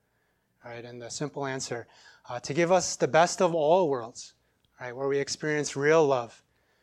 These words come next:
real freedom, uh, the real freedom of our wills, uh, to help us see our need for a loving Savior in Jesus Christ. Okay?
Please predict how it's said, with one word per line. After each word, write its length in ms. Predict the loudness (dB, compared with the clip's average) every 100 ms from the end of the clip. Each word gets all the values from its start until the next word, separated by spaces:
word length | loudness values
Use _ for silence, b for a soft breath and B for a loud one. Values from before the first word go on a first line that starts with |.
| _
real 240 | 0 2 2
freedom, 540 | 0 -2 0 0 -4 -16 _ _ _ _ _ -20
uh, 60 | -14
the 120 | -4
real 160 | -4
freedom 380 | -2 0 2 4
of 120 | 2
our 120 | 2 2
wills, 580 | 2 2 0 -2 -8 -16 _ _ _ _ _ _
uh, 180 | -18 -18 -18
to 120 | -12
help 240 | -6 -6 -4
us 120 | -6
see 500 | -6 -2 2 2 0
our 200 | -4 -6
need 340 | -4 -4 -4
for 160 | -6 -8
a 60 | -6
loving 360 | -6 -6 -8
Savior 520 | -10 -8 -6 -6 -10 -16
in 100 | -18
Jesus 380 | -18 -18 -18
Christ. 420 | -16 -16 -16 -20 _ _ _ _ _ _ _ _ _ -20
Okay? 160 | -16